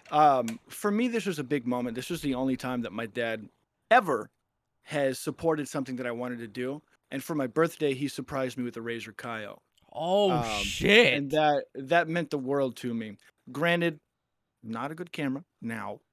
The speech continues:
Speaker 2: Now.
Speaker 1: Um, I didn't know how to set it up before. Um, but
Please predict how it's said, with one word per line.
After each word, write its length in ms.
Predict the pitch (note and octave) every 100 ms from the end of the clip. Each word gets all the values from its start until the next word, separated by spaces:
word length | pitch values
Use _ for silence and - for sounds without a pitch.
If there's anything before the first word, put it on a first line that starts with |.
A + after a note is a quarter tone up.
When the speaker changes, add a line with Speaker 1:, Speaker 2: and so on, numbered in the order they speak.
| _
Speaker 2:
Now. 500 | F#3 F2 E2 E2 E2 G2
Speaker 1:
Um, 260 | B2 A2 A2
I 140 | A#2+
didn't 160 | B2+ A2+
know 80 | A2+
how 100 | B2+
to 60 |
set 260 | A#2+ - B2+
it 120 | C#3+
up 120 | B2
before. 560 | D#3 - A#2+ A2 A2+ B2+ _
Um, 540 | G2+ A#2+ A2+ G#2+ G#2 - _ _ _ _ - -
but 220 | C3 A2+